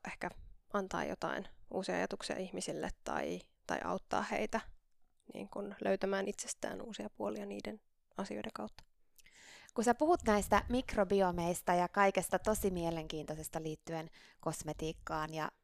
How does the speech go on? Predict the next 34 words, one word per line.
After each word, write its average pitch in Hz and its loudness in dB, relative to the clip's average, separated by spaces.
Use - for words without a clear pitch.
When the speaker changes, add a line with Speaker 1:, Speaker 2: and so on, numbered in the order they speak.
Speaker 2:
ja 170 -2
varmaan 165 2
muutenkin 156 -2
Speaker 1:
Mm. - -4
Speaker 2:
elämään 175 0
ja 180 -2
kaikkeen, 165 -2
mitä, 160 0
miten 160 -4
me 160 -6
niinku 156 -8
meidän 160 -2
arki 175 2
koostetaan, 165 0
niin 165 -8
onks 285 -2
ne 269 0
sun 277 2
rauhan 175 4
salaisuus - -2
vai 180 0
mikä 196 -4
sun 180 -6
rauhan 160 -4
salaisuus - -8
on? 202 -10
Speaker 1:
Öö, 269 4
no, 247 6
<clears throat> 226 8
mä 226 10
luulen, 285 12
että 220 4
mun 202 4
rauhan 214 6